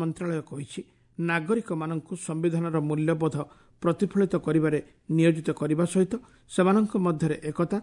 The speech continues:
ଏବଂ ଜାତୀୟ ଗୌରବର ଭାବନାକୁ ଜାଗ୍ରତ କରିବା ଏହି କାର୍ଯ୍ୟକ୍ରମର ଉଦ୍ଦେଶ୍ୟ।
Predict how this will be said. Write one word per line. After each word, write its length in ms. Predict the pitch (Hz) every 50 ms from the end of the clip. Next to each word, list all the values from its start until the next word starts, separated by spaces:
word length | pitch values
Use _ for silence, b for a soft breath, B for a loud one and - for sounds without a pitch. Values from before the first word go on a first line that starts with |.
| b b b b b b
ଏବଂ 180 | 160 160 160 160 156 139 -
ଜାତୀୟ 340 | - 160 156 - - 190 180 165 139 147
ଗୌରବର 380 | 156 160 170 170 160 165 156 147
ଭାବନାକୁ 500 | 135 107 143 151 170 170 156 - - - - b b b b b -
ଜାଗ୍ରତ 500 | 147 139 170 160 147 147 160 180 175 226 196
କରିବା 320 | - 196 156 131 104 - - b b b b b b
ଏହି 120 | - 165 156 -
କାର୍ଯ୍ୟକ୍ରମର 680 | 175 160 156 131 - 170 165 - - 165 156 151 147 147 143
ଉଦ୍ଦେଶ୍ୟ। 520 | 139 127 117 - 143 - - - - -